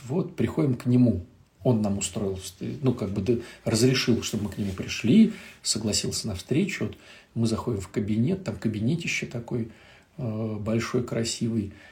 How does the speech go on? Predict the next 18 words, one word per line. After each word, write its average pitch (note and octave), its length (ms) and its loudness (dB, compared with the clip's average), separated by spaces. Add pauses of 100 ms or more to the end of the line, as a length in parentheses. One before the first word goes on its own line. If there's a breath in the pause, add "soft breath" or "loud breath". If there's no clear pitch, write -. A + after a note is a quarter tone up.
(240 loud breath)
э, A2+ 160 -8
со - 180 -4
всякими A2+ 460 -2
там, G#2 480 -6
э, G#2 280 -8 (540 soft breath)
ну, G#2 460 -4 (300)
фишками A2 880 -4
богатых G#2+ 520 -2
людей. A2+ 420 0 (760 loud breath)
И G#3+ 100 10
вот, F3+ 320 6 (220)
э, G2 640 0 (100)
мы A#2+ 140 2
раска-, G3 520 2
я A#2+ 220 4
рассказываю, C3+ 640 6
рассказываю, B2+ 640 6
рассказываю. E3+ 720 4